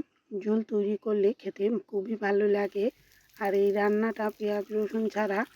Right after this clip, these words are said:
তাই খেতে আরও সুস্বাদু হয়। শুরুতেই মিষ্টি কুমড়া আলুগুলো মাঝারি সাইজের একটু ডুমো ডুমো করে কেটে রেখেছি। আর তেলাপিয়া মাছগুলো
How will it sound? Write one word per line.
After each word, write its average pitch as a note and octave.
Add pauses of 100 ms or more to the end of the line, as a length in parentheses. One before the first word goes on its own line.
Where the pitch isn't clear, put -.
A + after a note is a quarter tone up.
(300)
তাই G3+ (480)
খেতে G#3
আরও G3
সুস্বাদু A3
হয়। A3+ (440)
শুরুতেই A#3+ (460)
মিষ্টি A3
কুমড়া A#3+
আলুগুলো A3 (560)
মাঝারি A3
সাইজের G#3+
একটু A3+
ডুমো A3
ডুমো A3
করে G#3
কেটে A3
রেখেছি। G3+ (540)
আর G3
তেলাপিয়া A3
মাছগুলো A3